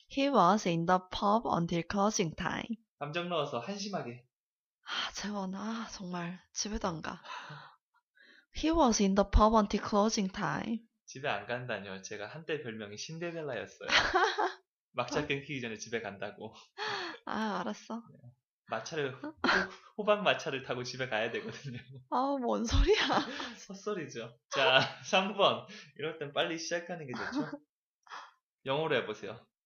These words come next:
Speaker 2: 이 문제.
Speaker 1: 모든 간식은 서비스로 제공될 예정입니다.
Speaker 2: 네, 그렇습니다.
Speaker 1: 간식? 간식?
Speaker 2: 네, 시작해보도록 하겠습니다.
Speaker 1: <laughs>
Speaker 2: 에비툴요.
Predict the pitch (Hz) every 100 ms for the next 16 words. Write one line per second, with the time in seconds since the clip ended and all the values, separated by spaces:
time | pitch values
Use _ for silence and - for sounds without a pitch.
0 | _ 127 120 113 104 - _ _ 196 190
1 | 190 208 202 196 175 202 202 220 269 269
2 | - 240 202 190 190 180 180 170 165 151
3 | 156 147 139 139 208 233 135 127 104 -
4 | - 113 - 95 95 95 - - - 151
5 | 156 208 269 _ _ _ _ _ _ _
6 | _ _ _ _ _ _ _ _ _ -
7 | - 160 156 254 311 _ _ _ - _
8 | _ _ _ _ _ _ _ _ - 190
9 | 190 170 180 190 190 139 131 123 123 131
10 | - - 392 117 120 127 139 110 135